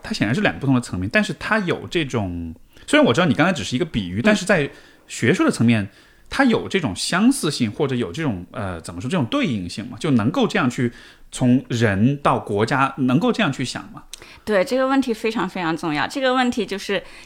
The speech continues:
Speaker 2: 一下子触及到现在研究战争伦理的两大阵营的关键的分歧点。就是说，一个阵营他认为就是我们应该用人与人之间的这种伦理关系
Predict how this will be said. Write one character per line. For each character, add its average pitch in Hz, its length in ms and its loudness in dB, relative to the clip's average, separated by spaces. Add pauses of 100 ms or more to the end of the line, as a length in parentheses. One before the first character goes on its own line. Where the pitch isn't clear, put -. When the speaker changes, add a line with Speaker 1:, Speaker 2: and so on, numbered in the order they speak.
Speaker 2:
一 220 120 -2
下 294 180 4
子 208 120 0
触 294 280 -6
及 175 200 -6
到 185 120 4
现 208 220 -4
在 196 120 -2
研 165 340 -2
究 220 200 -2
战 220 300 -4
争 196 240 -4
伦 165 240 -2
理 202 160 -4
的 101 300 -6 (240)
两 185 360 0
大 170 260 0
阵 175 300 -6
营 120 280 -8 (200)
的 151 320 -2 (160)
关 254 220 2
键 233 180 -2
的 156 80 0
分 185 220 -6
歧 175 160 -10
点。 - 180 -12 (200)
就 269 120 -4
是 277 100 -6
说， 277 200 0 (160)
一 320 120 -4
个 349 100 -2
阵 320 220 -2
营 208 120 -2
他 220 180 -2
认 214 200 -4
为 165 180 -2
就 175 120 -12
是 175 320 -4 (100)
我 175 140 -4
们 175 140 -2
应 277 200 0
该 277 180 -2
用 254 240 -4 (280)
人 185 320 0
与 185 260 -2
人 147 220 -2
之 233 180 -8
间 247 260 -2
的 196 120 -2
这 180 120 -6
种 147 260 -6
伦 151 200 -2
理 190 140 -4
关 180 280 -4
系 - 320 -8